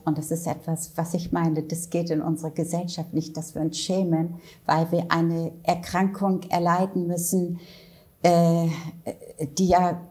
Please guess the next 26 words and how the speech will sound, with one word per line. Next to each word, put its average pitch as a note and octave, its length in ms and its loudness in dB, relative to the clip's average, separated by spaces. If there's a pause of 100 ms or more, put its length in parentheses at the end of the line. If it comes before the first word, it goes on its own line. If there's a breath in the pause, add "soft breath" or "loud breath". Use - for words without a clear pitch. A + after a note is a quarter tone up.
(600)
keiner G#3+ 380 4
haben F3+ 260 2
möchte, G3+ 360 0 (240)
aber F3 360 0 (420)
die F3 140 2
gibt - 260 0
es E3 220 0
halt. C3+ 180 0 (100)
Und D3+ 120 0
die D#3 80 -2
gibt's F3 300 -6
ja E3+ 80 0
leider E3+ 440 0
auch, E3+ 220 -6
glaube E3+ 380 -2
ich, F#3+ 180 -6 (160)
mit D#3 140 -2
dem D#3+ 260 2
Älterwerden F3 800 0
und C#3+ 160 0
mehr D#3+ 300 2
Älterwerden E3+ 760 -2
der E3 140 0
Mitmenschen D#3+ 720 -2
ja D3+ 220 -6
auch - 180 -12